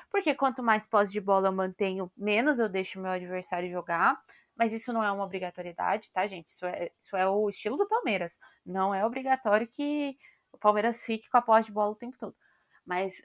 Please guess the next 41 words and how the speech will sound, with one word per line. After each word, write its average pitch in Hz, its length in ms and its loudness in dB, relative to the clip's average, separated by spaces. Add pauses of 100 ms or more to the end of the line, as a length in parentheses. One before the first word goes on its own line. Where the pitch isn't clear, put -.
(100)
é 202 300 6
um, 381 500 -4
um 262 80 -8
preceito 277 540 -2
que - 80 -8
a 294 60 -2
gente 294 260 -4
vê, 262 280 0
a 262 40 -6
gente 254 240 -10
já 247 140 4
viu 240 380 -2 (220)
o, 233 340 -2
o 220 40 -2
Belli 208 280 0
falando 208 360 0
em 220 60 -6
entrevistas 254 600 -6
sobre 262 360 -6
essa 247 280 -6
questão 240 420 -4
de 233 160 -8
que - 200 -12
ele 214 160 -2
prefere 220 400 0
que 226 140 -8
mantenha 220 440 -4
a 196 40 -16
posse 202 220 -10
de 233 60 -10
bola. 208 280 -2 (680)
É, 196 640 0 (1000)
também 262 300 -2
tem 269 160 -4
o 254 40 -6
fato 220 420 -4
de 185 400 -8 (420)
eu, 196 800 -2 (100)
é, 185 500 -2 (180)
não 220 280 -2
precisar, 220 840 0